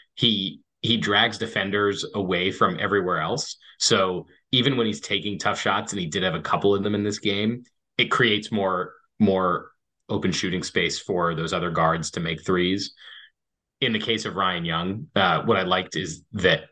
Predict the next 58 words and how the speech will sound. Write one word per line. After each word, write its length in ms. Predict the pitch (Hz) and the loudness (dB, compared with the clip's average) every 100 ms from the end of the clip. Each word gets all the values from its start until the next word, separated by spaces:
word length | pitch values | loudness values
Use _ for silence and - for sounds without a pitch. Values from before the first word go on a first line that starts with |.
| - | -6
he 420 | 76 104 87 82 | 0 2 2 0
was 180 | 82 87 | 0 -2
pretty 220 | - 101 | 0 0
intense 440 | 95 87 113 113 - - - | 0 0 -2 -2 -8 -18 0
during 160 | 120 120 | 2 2
this 100 | 123 | 0
game. 180 | 131 | -2
I, 160 | 117 107 | -2 -4
I 40 | |
thought 240 | 107 135 117 | 0 0 0
he 80 | 120 | -6
had, 260 | 110 98 - _ - | -8 -10 -16 _ -4
I 100 | 104 | 2
thought 160 | 120 | 4
he 80 | 117 | 4
had 140 | 107 101 | 2 0
the 60 | |
most, 440 | 101 101 98 - - - - - | 0 0 -2 -8 -16 -20 -20 -2
uh, 380 | 92 82 73 67 - - _ | 0 2 2 -2 -8 -20 _
<laughs> 280 | _ _ | _ _
he, 120 | - 76 - _ _ _ _ _ _ - - | -10 -10 -14 _ _ _ _ _ _ -14 -4
he, 600 | 139 - 156 139 151 156 | -2 2 2 4 2 0
he 160 | 151 185 | 2 0
seemed 200 | 175 165 | 0 -2
like 120 | 143 | -2
he 100 | 131 | -4
was 100 | 117 | -4
the 60 | 113 | 0
most 240 | 110 107 | 0 -2
into 260 | 117 110 107 | 0 0 0
this 180 | 98 - | -4 -6
game 380 | 95 90 80 78 - - | -4 -4 -4 -8 -16 -2
of 100 | 92 | 2
anybody 360 | 104 104 101 98 | 4 4 2 0
on 80 | 95 | -2
the 80 | |
Duke 220 | 82 98 - - _ - | -6 -6 -8 -18 _ -2
team. 300 | 104 95 95 | 0 0 -2
I 60 | |
think 180 | - 110 | 0 0
he 120 | 113 | 2
was 120 | 107 | 0
the 120 | 101 98 | 0 -4
only 180 | 95 | -4
guy 240 | 92 95 95 | -2 0 0
that, 160 | 95 - - | -2 -4 -4
that 140 | 92 | 0
ended 200 | 98 95 | 2 2
up 140 | 95 98 | 2 2
on 100 | 90 | 0
the 60 | |
floor 480 | 85 101 95 98 101 - - | -2 0 2 2 0 -10 -4
going 240 | - 98 90 | 2 2 2
after 260 | 90 113 | -2 -2
a 60 | 90 | -2
loose 240 | 90 90 | -4 -6
ball, 380 | 92 87 101 117 | -2 0 0 0
which 320 | 98 - - | -2 -4 -8